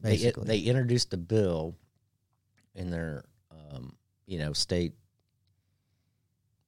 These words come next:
Speaker 1: uh, government to, uh, I don't know if it's passed yet or not or anything, but they introduced a bill that's, uh, <laughs> you know, banning electric vehicles by the year twenty thirty-five, whenever California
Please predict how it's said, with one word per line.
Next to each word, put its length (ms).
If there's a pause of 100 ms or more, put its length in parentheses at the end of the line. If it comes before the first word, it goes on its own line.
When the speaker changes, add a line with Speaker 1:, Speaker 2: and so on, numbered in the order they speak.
(480)
Speaker 1:
uh, 220
government 460 (720)
to, 320
uh, 160 (400)
I 120
don't 120
know 80
if 140
it's 220
passed 480
yet 280
or 100
not 360 (400)
or 120
anything, 500 (100)
but 340
they 160
introduced 440
a 40
bill 260
that's, 280
uh, 200 (120)
<laughs> 100
you 220
know, 80
banning 600 (560)
electric 420
vehicles 600
by 140
the 120
year 200
twenty 320
thirty-five, 680
whenever 380
California 840